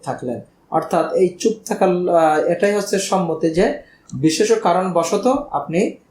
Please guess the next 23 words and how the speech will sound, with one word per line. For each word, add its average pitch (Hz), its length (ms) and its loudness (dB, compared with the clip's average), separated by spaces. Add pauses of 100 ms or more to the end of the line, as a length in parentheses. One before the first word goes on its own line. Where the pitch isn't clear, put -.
(140)
ফরজ 160 280 0
গোসল 160 440 -2
না 139 160 -2
করে 147 320 -2 (720)
তায়াম্মুম 190 420 0
করে 151 220 0
সালাত 147 340 -2
আদায় 139 320 -4
করতে - 220 -2
পারবেন। 185 580 0 (160)
সেটা 147 200 -2
যদি 151 340 -6
পানি 156 260 0
পাওয়া 151 300 0
না 160 160 2
যায় 233 300 0
অথবা 151 260 -2
এমন 165 360 0
কোনো 170 220 0
রোগ 160 220 0 (120)
থাকে 185 260 -4
যে 156 280 2
রোগ 175 320 2